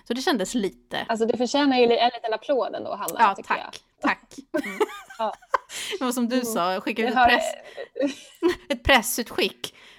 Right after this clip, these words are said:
Speaker 1: Hej alla, jag väger
Speaker 2: Ja.
Speaker 1: tretton kilo mindre. <laughs> Ja, nej, usch, det är dumt. Alltså, jag, jag är egentligen inte...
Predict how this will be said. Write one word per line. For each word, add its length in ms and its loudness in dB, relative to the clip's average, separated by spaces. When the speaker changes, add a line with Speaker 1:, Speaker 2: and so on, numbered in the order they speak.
Speaker 1:
Hej 300 2
alla, 320 0
jag 120 -4
väger 260 -4
Speaker 2:
Ja. 120 4
Speaker 1:
tretton 220 -4
kilo 200 -4
mindre. 340 -2
<laughs> 60 -8
Ja, 480 0
nej, 460 0
usch, 260 -2
det 60 2
är 40 0
dumt. 400 -2
Alltså, 200 0
jag, 320 0
jag 300 2
är 40 2
egentligen 440 -2
inte... 540 -2